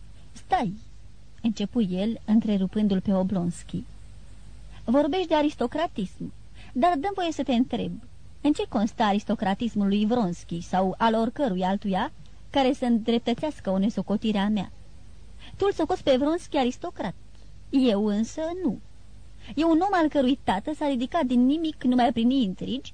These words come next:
și a cărui mamă, numai Dumnezeu știe cu cine n-a avut legături.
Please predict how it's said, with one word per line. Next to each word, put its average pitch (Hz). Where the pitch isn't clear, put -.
și -
a 285
cărui 247
mamă, 214
numai 262
Dumnezeu 262
știe 208
cu 185
cine 208
n-a 196
avut 190
legături. 185